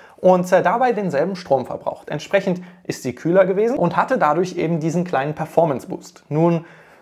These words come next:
muss man aber der Realität ins Auge schauen. Wenn es euch allein um die Preis-Leistung geht,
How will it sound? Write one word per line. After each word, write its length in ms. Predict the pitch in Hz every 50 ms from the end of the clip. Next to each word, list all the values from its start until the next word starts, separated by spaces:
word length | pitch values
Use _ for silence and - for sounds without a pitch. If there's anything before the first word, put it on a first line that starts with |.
| _ _ -
muss 240 | 147 170 262 262 269
man 120 | 269 262
aber 420 | 220 185 185 202 226 240 - - -
der 140 | - - -
Realität 520 | 170 170 160 156 143 - - 180 196 185 -
ins 200 | 156 147 - -
Auge 260 | - 180 196 143 131
schauen. 280 | - - 117 123 127 123
Wenn 140 | 151 208
es 160 | 220 - - 147
euch 260 | 160 160 156 - -
allein 360 | 143 131 135 180 226 220 208
um 100 | 202 185
die 120 | 175 175
Preis-Leistung 720 | 170 - 143 143 143 - 117 120 127 - - - 127 123
geht, 260 | - 123 123 123 -